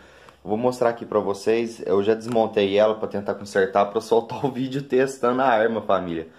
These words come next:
Mas, infelizmente, aconteceu isso. Bo-, eu vou mostrar aqui pra vocês. Então, família, a nossa Airsoft, ela já tá aqui, ó.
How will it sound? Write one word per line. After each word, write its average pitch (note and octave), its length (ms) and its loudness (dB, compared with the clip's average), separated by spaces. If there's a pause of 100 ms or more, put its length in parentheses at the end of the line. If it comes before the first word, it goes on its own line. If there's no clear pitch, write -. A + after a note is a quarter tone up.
(580)
Mas, B2 420 0
infelizmente, A#2 960 -4 (460)
aconteceu A2 640 -4
isso. - 420 -12 (120)
Bo-, D#2+ 300 -2
eu F2 120 -2
vou F2+ 120 -4
mostrar G2+ 300 -4
aqui - 160 -8
pra F2 120 -6
vocês. - 400 -8 (2500)
Então, G#2 420 0
família, D#2 480 -4
a - 20 -4
nossa F#2+ 340 -2
Airsoft, F#2 600 0
ela F2+ 180 -4
já F2 160 -6
tá F2 180 -2
aqui, G#2 380 -4
ó. D2+ 180 0